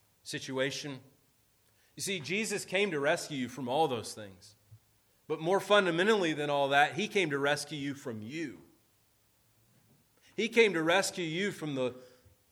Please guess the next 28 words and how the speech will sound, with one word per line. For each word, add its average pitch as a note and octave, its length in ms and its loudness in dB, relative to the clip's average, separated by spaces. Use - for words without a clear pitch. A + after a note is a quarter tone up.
this D3 200 -4
crazy F#3+ 520 2
life E3 360 6
that C3 100 -4
you've C#3 200 -8
created, C3+ 580 -2
that D#3 140 0
you A3+ 160 4
think A3 260 8
is C3 100 -2
wonderful A#3 600 4
and G#3 80 2
amazing, D3 640 -2
but F3+ 160 2
it F3 100 6
is D#3+ 240 4
a C#3 100 2
rebellious C#3 720 6
life B2 260 -2
against B2+ 360 -12
God. C#3+ 280 -10
Jesus C4 400 4
came C4 280 4
to G#3 60 6
rescue G#3 480 8
us G3 140 4
from G#3+ 240 4
ourselves, A3 1080 4